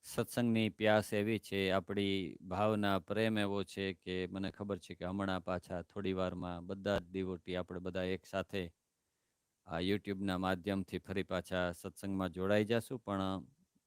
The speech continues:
આપણે આગળ વધીએ. તો જે મેં કીધું એમ, the most mysterious temple, બહુ રહસ્ય બહુ છે.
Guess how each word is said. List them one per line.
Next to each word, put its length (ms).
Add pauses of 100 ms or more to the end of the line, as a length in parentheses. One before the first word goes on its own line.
(120)
આપણે 520 (840)
આગળ 280
વધીએ. 400 (1400)
તો 120
જે 580 (1500)
મેં 160
કીધું 240
એમ, 220
the 100
most 460 (320)
mysterious 600 (220)
temple, 540
બહુ 320
રહસ્ય 500
બહુ 280
છે. 360